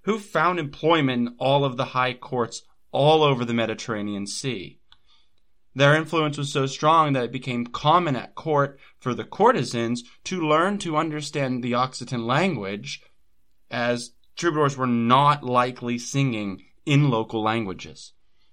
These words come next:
Keep in mind, medieval Occitan is a beautiful blend of Latin, Italian, French, and even Catalonian. So if you have any experience with any of these languages, reading Occitan lyric might not be terribly difficult. I would say,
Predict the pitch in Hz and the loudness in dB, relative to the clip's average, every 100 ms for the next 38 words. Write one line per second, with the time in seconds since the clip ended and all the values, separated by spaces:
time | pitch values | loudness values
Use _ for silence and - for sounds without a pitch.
0 | - _ - 170 156 147 143 127 135 147 | -20 _ -4 0 2 4 4 4 2 0
1 | 160 147 143 151 139 143 131 117 107 - | 2 2 2 0 -4 -6 -4 -6 -10 -14
2 | 123 120 135 156 139 135 110 107 104 107 | -8 -2 2 2 2 0 -4 -2 -4 -4
3 | 98 - - _ - 117 117 110 104 107 | -8 -12 -18 _ -6 0 2 0 -4 -8
4 | 98 98 110 - 120 110 104 104 101 - | -8 -12 -14 -10 -6 -6 -6 -8 -12 -8
5 | 127 117 117 117 - 104 98 101 - _ | -4 -2 -4 -6 -8 -8 -8 -12 -20 _
6 | 120 113 - 113 - 117 123 110 85 73 | -12 -12 -12 -16 -6 0 2 0 -8 -14
7 | - _ _ _ _ - 147 151 156 156 | -20 _ _ _ _ -4 0 0 -2 -2
8 | 123 - - 143 147 147 139 131 123 123 | -4 -8 -6 -2 0 0 -2 -4 -6 -4
9 | 117 113 110 123 127 120 - 90 - - | -4 -6 -4 -4 -2 -4 -8 -12 -16 -20
10 | _ _ 123 120 147 151 139 131 127 - | _ _ -2 2 2 0 -2 -2 -4 -8
11 | 127 117 123 117 113 - 117 113 123 139 | -6 -4 -2 -4 -6 -6 -2 0 0 0
12 | 135 123 120 123 120 120 117 110 107 117 | -2 -2 -4 -8 -6 -6 -4 -4 -6 -8
13 | 104 113 95 - - _ _ _ _ _ | -10 -12 -12 -14 -16 _ _ _ _ _
14 | - 131 139 135 - 143 135 131 123 | 0 2 2 0 -2 0 0 -2 -8